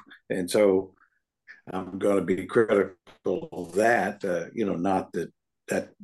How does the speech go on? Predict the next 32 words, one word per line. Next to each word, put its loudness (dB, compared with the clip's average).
gets 0
Harrison 2
off -6
the -8
hook, -4
but, -6
but 0
I 2
do 2
think -4
that's, -8
you -8
know, -8
that, -2
that's 2
there. 4
That's -8
there. 2
But -4
I 2
think 0
with, -6
uh, -4
Coach 2
Brown, 2
I 0
think -4
he's -6
so 6
good 2
at, -2
uh, 0